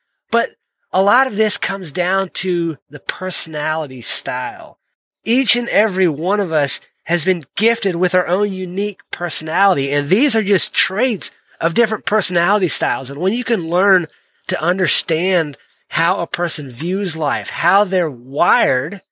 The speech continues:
to see things in life and to attack problems and to relate with people, then it can help you to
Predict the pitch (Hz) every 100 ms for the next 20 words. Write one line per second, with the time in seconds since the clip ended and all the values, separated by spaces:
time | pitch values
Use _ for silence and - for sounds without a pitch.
0 | _ _ _ - 196 185 - - - 247
1 | 269 - 214 175 147 151 151 143 147 117
2 | 110 - 180 185 175 165 - 202 160 -
3 | 196 220 - - 196 196 208 156 131 120
4 | - - _ _ _ - 175 180 - 196
5 | 196 190 180 160 _ _ _ 165 175 147
6 | 170 240 220 180 - - 247 277 147 123
7 | - _ _ - 233 262 247 208 196 233
8 | 226 196 - - 196 196 151